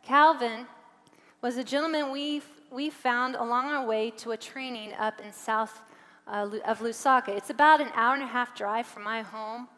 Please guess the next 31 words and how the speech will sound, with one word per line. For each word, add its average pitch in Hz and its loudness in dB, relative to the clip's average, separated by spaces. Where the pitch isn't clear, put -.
to 254 -6
this 214 -4
area, 226 0
and 220 -6
you 233 -12
go 269 2
along 320 0
a 254 -4
main 247 -6
road, 233 -4
but 226 -6
then 254 -4
you 311 -4
have 277 -2
to 254 -12
go 208 -4
off-road 240 0
and 226 -8
deep 254 -6
into 247 -8
the 220 -8
bush 233 -2
and 220 -10
then 208 -16
up 269 0
a 226 -10
mountain. 214 -4
And 233 -2
as 269 6
we 330 0
were 285 -2